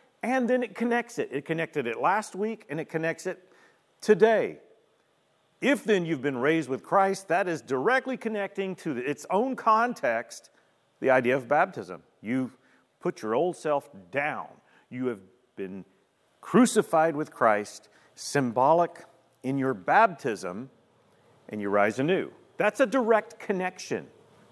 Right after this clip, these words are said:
Don't miss that. "If then you've been raised with Christ." So if you want to connect it there in our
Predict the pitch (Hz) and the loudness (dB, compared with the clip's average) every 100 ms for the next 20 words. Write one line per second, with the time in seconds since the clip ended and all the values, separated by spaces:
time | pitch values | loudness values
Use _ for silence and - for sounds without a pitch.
0 | _ 160 220 233 240 - 131 - - - | _ 2 6 6 6 4 4 2 -8 -20
1 | _ _ - _ _ 262 277 240 262 220 | _ _ -20 _ _ 2 2 4 4 4
2 | 202 151 180 151 139 175 190 175 147 143 | 0 2 2 4 6 6 4 2 -2 0
3 | - 170 101 - - - - _ _ _ | 2 2 2 -6 -20 -20 -20 _ _ _
4 | _ _ _ _ _ _ _ _ _ _ | _ _ _ _ _ _ _ _ _ _
5 | - - 180 160 233 262 247 208 - 196 | -12 4 4 6 2 4 4 4 -2 -2
6 | 202 220 185 165 - - _ _ 107 208 | -2 -2 -4 -4 -10 -20 _ _ 4 6
7 | 220 175 151 170 190 175 160 | 8 6 4 0 2 4 2